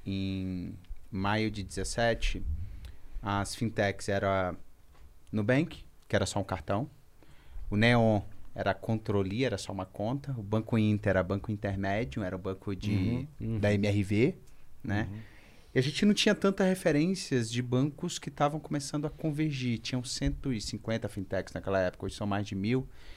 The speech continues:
Speaker 1: Mas era óbvio, e com certeza isso não era só óbvio pra gente, que o mercado ia sofrer uma convergência. Ele divergiu pra convergir.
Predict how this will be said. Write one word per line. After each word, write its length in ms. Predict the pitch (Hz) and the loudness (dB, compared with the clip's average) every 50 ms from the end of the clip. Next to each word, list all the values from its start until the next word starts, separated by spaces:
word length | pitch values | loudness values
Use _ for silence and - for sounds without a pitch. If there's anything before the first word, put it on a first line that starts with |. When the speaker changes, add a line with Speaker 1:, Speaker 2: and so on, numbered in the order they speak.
| - - - - - - - | -12 -12 -12 -12 -10 -6 -2
Speaker 1:
Mas 220 | - 117 117 - - - - - - | 0 0 0 0 -4 -8 -12 -10 -6
era 220 | - 110 - 180 143 | -2 2 6 8 8
óbvio, 320 | 117 117 113 104 104 107 | 10 10 8 6 4 0
e 20 | |
com 160 | 101 - 139 139 | 0 0 0 0
certeza 320 | 135 135 - 120 110 104 | 0 0 0 0 0 0
isso 160 | 104 - - 113 | 0 -4 -2 -2
não 60 | 107 | 0
era 100 | 104 104 | 0 -2
só 160 | 101 - - 104 | -2 -2 2 2
óbvio 360 | 101 104 101 104 101 101 98 | 2 2 2 -2 -4 -6 -4
pra 200 | - - 101 101 | -2 0 0 0
gente, 440 | 95 - 117 127 143 139 139 - 127 | 0 0 0 0 0 -2 -2 -6 -6
que 100 | - - | -4 -2
o 40 | 117 | -2
mercado 300 | 113 113 - 123 123 120 | -2 0 0 0 0 0
ia 80 | 123 | -2
sofrer 320 | 120 - 123 117 - 120 117 | -2 -2 -6 -4 -4 -2 -2
uma 140 | 120 123 | -2 -2
convergência. 600 | 120 - 120 117 127 127 117 113 101 95 - - | -2 -4 -2 0 0 0 0 0 -2 -2 -2 -4
Ele 100 | 101 95 | -6 -4
divergiu 960 | 95 104 104 107 104 107 104 101 98 98 101 104 110 113 123 131 143 175 196 - - - - - - - - - - - - - - - - - - - _ | -4 -2 -2 -2 0 0 0 0 0 -2 -2 0 2 4 4 4 4 2 0 -4 -8 -20 -20 -20 -20 -20 -20 -20 -20 -20 -20 -20 -20 -20 -20 -20 -20 -10 _
pra 160 | - 113 113 | 2 2 2
convergir. 640 | - - 127 113 131 135 131 117 110 107 101 95 | 4 4 2 4 6 6 6 4 4 2 2 2